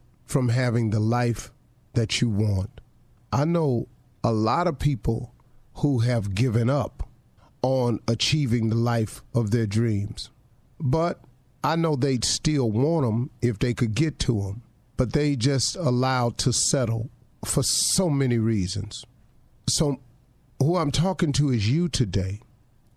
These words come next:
What's really at the core of stopping you? What is that? Is it your friends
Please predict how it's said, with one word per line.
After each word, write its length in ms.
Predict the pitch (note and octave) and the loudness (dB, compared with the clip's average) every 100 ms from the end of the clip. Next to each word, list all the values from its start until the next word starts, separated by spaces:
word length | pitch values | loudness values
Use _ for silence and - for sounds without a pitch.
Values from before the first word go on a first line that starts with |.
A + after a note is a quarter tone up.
| _ | _
What's 240 | E3 - | -2 2
really 420 | F3 A#3 A3 G3+ - G3 G#3 - _ - - | 2 2 2 0 -2 -10 -20 -20 _ -8 -4
at 160 | D#3 | -2
the 80 | - | -2
core 480 | - - E3 D3+ - | -2 0 2 2 0
of 160 | - G#2 | -2 -2
stopping 720 | - - - C3+ - A2 G2+ | -2 -2 0 0 0 -4 -4
you? 220 | G2 A2+ - _ _ _ _ | -4 -6 -12 _ _ _ _
What 220 | - D#3+ A3 | -2 2 2
is 220 | D#3+ G2 | 0 0
that? 240 | G2 F2+ - _ _ - | -2 -4 -12 _ _ -2
Is 180 | C#3+ | 0
it 120 | B2+ - | 0 0
your 180 | D3 | 0
friends 640 | C3 - D#3+ F3+ G#3 - | 0 0 0 0 -2 -4